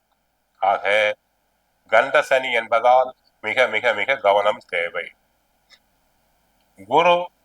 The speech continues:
தற்சமயம் குரு வக்கரம் அடைந்து லாபஸ்தானத்தில் இருக்கிறார். இதுவரை பத்தில் குரு இருந்து தங்களுக்கு பலவிதமான கஷ்டங்களை கொடுத்தார். தற்சமயம் லாபஸ்தானம் செல்வதால்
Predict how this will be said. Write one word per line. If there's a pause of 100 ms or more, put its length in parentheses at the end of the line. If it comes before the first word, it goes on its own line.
(140)
தற்சமயம்
குரு (300)
வக்கரம்
அடைந்து (600)
லாபஸ்தானத்தில்
இருக்கிறார். (1120)
இதுவரை (600)
பத்தில் (100)
குரு
இருந்து (100)
தங்களுக்கு (440)
பலவிதமான
கஷ்டங்களை
கொடுத்தார். (460)
தற்சமயம்
லாபஸ்தானம்
செல்வதால்